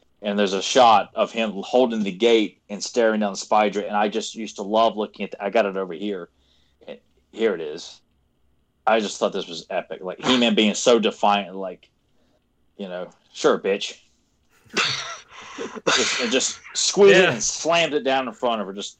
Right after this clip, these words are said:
Speaker 1: takes her out of action.
Speaker 2: I'm just wondering either how strong is Teela or how fucking weak is that wand, because
Speaker 3: I,
Speaker 2: she just snaps it like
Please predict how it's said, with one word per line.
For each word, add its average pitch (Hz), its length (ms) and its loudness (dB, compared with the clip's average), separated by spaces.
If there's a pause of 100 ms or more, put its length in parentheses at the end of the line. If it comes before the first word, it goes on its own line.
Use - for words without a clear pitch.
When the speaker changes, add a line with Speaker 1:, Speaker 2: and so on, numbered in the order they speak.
(160)
Speaker 1:
takes 131 260 -4
her 113 100 -6
out 104 140 -2
of 98 80 -6
action. 87 420 -12 (300)
Speaker 2:
I'm 359 200 6
just 302 180 4
wondering 254 400 4
either 269 220 4
how 277 220 2
strong 311 420 0
is 233 120 0
Teela 294 220 0 (140)
or 208 40 4
how 269 300 2
fucking 269 420 0
weak 302 160 -2
is 240 100 2
that 202 220 2
wand, 226 420 4
because - 240 6
Speaker 3:
I, - 60 2
Speaker 2:
she - 80 -4
just 494 120 -2
snaps 320 280 0
it 285 40 -14
like 262 160 -2